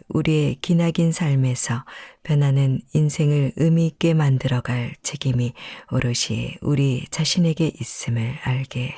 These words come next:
해준다. 그렇게 변화는 쉽지도 간단하지도 않다.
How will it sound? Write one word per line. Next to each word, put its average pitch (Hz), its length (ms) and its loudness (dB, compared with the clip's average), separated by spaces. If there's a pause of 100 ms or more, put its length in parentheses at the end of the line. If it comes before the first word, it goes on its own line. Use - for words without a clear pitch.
해준다. 131 500 -6 (1300)
그렇게 147 880 -2
변화는 156 680 2
쉽지도 - 960 -2
간단하지도 160 760 0
않다. 135 760 -4